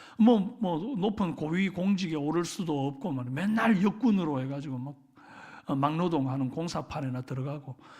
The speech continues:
성전에서 일을 해도 맨날 허드렛 일이나 물 깃고 나무 패는 일이나 하는데 뭐가 낙이 있을 거예요? 그러니까 이스라엘 포로, 어, 포로로 살았던 세월에도 뭐 그렇게 큰 기쁨이 없었을 것처럼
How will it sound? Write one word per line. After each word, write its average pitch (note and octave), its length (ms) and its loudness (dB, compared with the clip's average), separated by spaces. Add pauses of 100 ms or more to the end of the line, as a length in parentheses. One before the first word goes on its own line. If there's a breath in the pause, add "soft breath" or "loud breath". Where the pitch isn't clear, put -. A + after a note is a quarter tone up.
(140 loud breath)
성전에서 G#3+ 640 4
일을 E3+ 360 2
해도 F#3 180 -2
맨날 G3+ 300 0
허드렛 F#3 440 0
일이나 C3+ 220 -2
물 E3+ 300 2
깃고 E3+ 420 -6
나무 D#3+ 280 0
패는 G#3+ 340 2
일이나 C#3+ 300 -2
하는데 B2+ 440 -4
뭐가 D#4 540 6
낙이 D3+ 300 2
있을 C3 260 -4
거예요? G#2+ 220 -14 (920 loud breath)
그러니까 - 240 2
이스라엘 - 520 0
포로, D4 640 2 (400 loud breath)
어, A3 260 0 (420)
포로로 A#3+ 400 4
살았던 F#3 680 0
세월에도 E3+ 1120 -2 (440 loud breath)
뭐 - 260 -2
그렇게 - 320 -10 (200)
큰 C#4+ 160 0
기쁨이 D4 400 2
없었을 D4+ 540 0
것처럼 F#3 560 -2